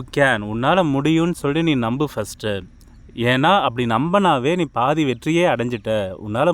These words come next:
முடியும்னு நீ நம்பனாவே கண்டிப்பா பாதி வெற்றியே அடைஞ்சிட்ட அப்படின்னு தான் நம்ம சொல்லுவோம். எங்க வீட்ல சின்னவாண்டு வந்து பார்த்தீங்கன்னா, சைக்கிள் ஓட்டவே மாட்டேன்ட்டு அழுவான். "விழுந்துருவேன், அடிபடும், ரத்தம் வரும்" அப்படிலாம் சொல்லி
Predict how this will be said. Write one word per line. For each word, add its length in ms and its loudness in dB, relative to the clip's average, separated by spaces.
முடியும்னு 320 -2
நீ 120 -2
நம்பனாவே 600 -4
கண்டிப்பா 480 -4
பாதி 280 2
வெற்றியே 340 -4
அடைஞ்சிட்ட 460 -4
அப்படின்னு 180 -8
தான் 100 -8
நம்ம 140 -6
சொல்லுவோம். 540 -12
எங்க 380 2
வீட்ல 320 0
சின்னவாண்டு 680 2
வந்து 140 -4
பார்த்தீங்கன்னா, 340 -2
சைக்கிள் 400 0
ஓட்டவே 380 2
மாட்டேன்ட்டு 400 -2
அழுவான். 340 -2
"விழுந்துருவேன், 640 -2
அடிபடும், 460 -4
ரத்தம் 320 -2
வரும்" 280 0
அப்படிலாம் 200 -2
சொல்லி 260 -6